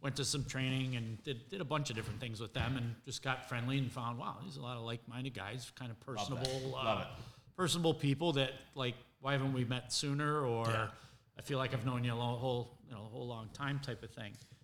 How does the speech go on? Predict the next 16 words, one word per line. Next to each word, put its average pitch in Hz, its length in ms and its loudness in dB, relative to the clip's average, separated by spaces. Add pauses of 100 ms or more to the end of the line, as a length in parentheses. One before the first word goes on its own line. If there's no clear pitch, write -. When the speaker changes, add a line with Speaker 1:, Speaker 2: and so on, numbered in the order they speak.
(540)
Speaker 1:
And, 123 280 2
uh, 120 180 4
things 139 300 2
just 143 200 2
kind 131 200 2
of 123 140 -2
progressed. 139 480 2
And 123 100 0
what 123 140 4
I 120 100 4
realized 113 600 0
was 107 340 -4
that, 110 360 -4 (340)
um, 104 600 -8 (600)
kind 143 160 0
of 120 60 0